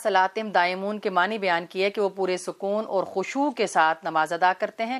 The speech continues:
کوے کی طرح ٹھونگے نہیں مارتے، مارا مار پڑھ کر کسی نہ کسی طرح نماز سے فارغ ہو جانے کی کوشش نہیں کرتے، نماز کے دوران ادھر ادھر توجہ نہیں کرتے۔ عربی زبان میں ما ان دائم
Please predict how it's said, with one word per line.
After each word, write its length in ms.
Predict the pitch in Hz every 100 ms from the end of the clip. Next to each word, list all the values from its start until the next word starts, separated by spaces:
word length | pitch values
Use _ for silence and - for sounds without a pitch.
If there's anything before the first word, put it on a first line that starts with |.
| -
کوے 260 | 202 196
کی 120 | 214 226
طرح 180 | 226
ٹھونگے 400 | 226 - 208 214
نہیں 140 | 220 175
مارتے، 400 | 143 143 - 156 - _ _ -
مارا 280 | 190 190 190
مار 300 | 180 175 185
پڑھ 260 | - 175 175
کر 160 | 196 196 _ _ _
کسی 220 | - 202
نہ 60 | 208 196
کسی 200 | 196 196
طرح 280 | 175 185 175
نماز 320 | 170 165 170
سے 100 | 196
فارغ 280 | - 175 165
ہو 120 | 165
جانے 260 | 156 151 156
کی 120 | 190
کوشش 440 | 175 156 165 -
نہیں 140 | 151 143
کرتے، 360 | 156 - 160 - _ _ _
نماز 380 | 196 196 208 220
کے 100 | 247
دوران 380 | 226 214 208 220 -
ادھر 220 | 214 233
ادھر 260 | 233 226 226 - _ _ _ -
توجہ 380 | 190 196 247
نہیں 140 | 226 170
کرتے۔ 340 | 151 - 151 151 _ _ _
عربی 260 | 202 220 277
زبان 400 | 269 240 233 226
میں 180 | 233 233
ما 600 | 202 190 202 208 208 208 214
ان 300 | 196 185 160
دائم 340 | 165 180